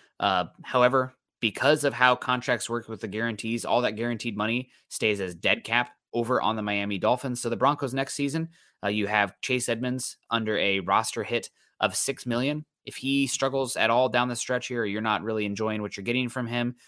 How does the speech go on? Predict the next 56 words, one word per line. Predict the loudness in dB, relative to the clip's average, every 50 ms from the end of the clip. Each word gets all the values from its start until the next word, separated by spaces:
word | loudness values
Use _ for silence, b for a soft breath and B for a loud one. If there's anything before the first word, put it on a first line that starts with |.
| b b b
or | 0 2
you | 2 2
wanna | 2 0 0
look | 0 4 6
elsewhere, | 6 6 6 4 0 0
or | 0 0
you | -2 -2
need | -2 0
a | 0
little | 2 2 4
bit | 4 4 2
of | 2
money, | 2 2 2 0 0 -4 _ _ _ _ _ _
you | -6 -4 -2
can | 0 0
move | 0 2 2
on | 2 0 0
from | -2 -8 -6
him. | -6 -6 -6 -8 _ _ _ _ -14 -10
Zero | -6 -2 0 2 2 2
dead | 2 0 -2 -2 -2
cap. | -2 0 0 -2 -2 _ _ _
Uh, | -4 -2 0 2
it | 4
also | 4 4 2 0 -2
gives | -2 -2 -2 -2 -2
you | -2 -2
a |
little | 0 0 -2 -2
bit | 0 0 2 2
of | 4 4 2 2 -2 -6 _ _ _ _ _ _ _ -8
negotiating | -2 2 4 4 4 4 2 2 2 2 2 0 -2
window | -2 0 2 2 0
for | 0 0 -4
him. | -6 -4 -4 -4
Let's | -4 -4 -4 -4
say, | -4 -2 -2
like, | -2 -2 0
"Hey, | 2 2 2 2
you | 0 -2 -2 0
know, | 0 0 0 0 -2 -8 _ _ _ -6
we | -2 2
like | 6 6 6 6 4
you | -2 -2
here. | 0 2 2 4 4 2 2 0 _ _ _ _ _ -4
We | 0
don't | 0 2 2
like | 2 0 4 4
you | 4
at | 4 2
six | -2 -4 -4 -4 -4
million. | -2 -2 0 -2 -2 -4 -6 _ _ _ _ -2
How | 2 4 4
would | 4 2 0 0
you | 0 4
like | 4 6 6 4 2 -2 -16